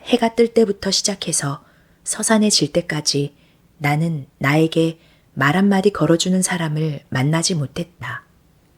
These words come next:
도처에 모두가 험상궂게 웃는 일그러진 얼굴뿐이었다. 어린아이 두세 명이 가까이 와서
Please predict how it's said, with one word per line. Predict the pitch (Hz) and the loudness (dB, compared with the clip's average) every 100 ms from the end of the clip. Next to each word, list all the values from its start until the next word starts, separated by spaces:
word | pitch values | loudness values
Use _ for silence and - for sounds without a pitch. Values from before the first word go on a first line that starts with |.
| _ _ _ _ _ | _ _ _ _ _
도처에 | 165 160 - 190 190 180 | -2 0 2 4 4 4
모두가 | 139 147 165 190 170 165 - _ _ - | 6 4 6 2 0 -2 -8 _ _ 2
험상궂게 | 233 226 240 214 196 - | 6 6 4 0 0 2
웃는 | 180 151 147 156 151 127 - | 2 2 0 0 -2 -6 2
일그러진 | 156 160 196 185 190 | 4 6 4 4 4
얼굴뿐이었다. | 156 139 180 175 208 202 175 - - - - - _ _ _ _ _ _ _ _ _ _ _ _ _ | 2 2 0 0 0 2 0 -6 -8 -8 -8 -14 _ _ _ _ _ _ _ _ _ _ _ _ _
어린아이 | 147 156 190 190 196 | 2 4 4 2 0
두세 | 196 165 190 | 0 0 2
명이 | 180 165 160 170 156 | 2 0 0 0 -2
가까이 | - - - 180 190 | -4 -4 -2 0 2
와서 | 175 147 147 143 | 0 0 -4 -6